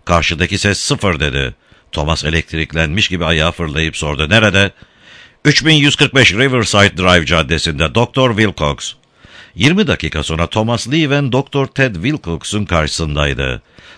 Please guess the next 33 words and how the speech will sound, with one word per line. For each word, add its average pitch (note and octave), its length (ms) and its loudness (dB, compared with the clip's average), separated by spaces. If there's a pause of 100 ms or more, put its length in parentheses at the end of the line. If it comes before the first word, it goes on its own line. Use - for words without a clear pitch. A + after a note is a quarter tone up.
(100)
Doktor E3 360 2
Wilcox, C#3 560 -2
New C3 140 -2
York'un F#2+ 360 -2
yoksul F#2 440 -2
bir E2 120 0
mahallesinde D2+ 640 -2
muayenehane A2 800 -2
açmış E2+ 420 -4
yaşlı F2+ 340 -4
bir D2+ 180 -2
doktordu. C#2 720 -6 (720)
Elindeki F3 420 4
fotoğrafa D3+ 480 -2
bakan D#2+ 360 -2
doktor, F2+ 340 -4 (100)
"Tabii A3 240 2
ki G2+ 120 2
bu F2 100 2
adamı D#2 280 0
tanıyorum." D#2 480 -2
dedi D#2+ 200 -2
ve G2+ 140 -2
devam F2+ 320 0
etti. D2 400 -2 (220)
"Çünkü E3+ 320 0
buralara F#2 420 2
iyi D#3+ 360 0
giyimli E3+ 320 0
pek F#3 220 -2
az G2+ 160 0
insan F2 380 0
gelir." D2 440 -2